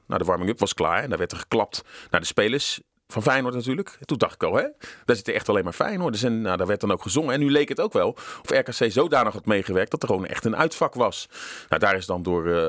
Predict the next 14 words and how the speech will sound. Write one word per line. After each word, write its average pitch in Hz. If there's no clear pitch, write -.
de 85
Voetbal 92
Mindert 90
Nederland, 92
door 85
de, 80
alle 90
andere 92
clubs -
wel 82
met -
verbazing 101
op -
gereageerd. 98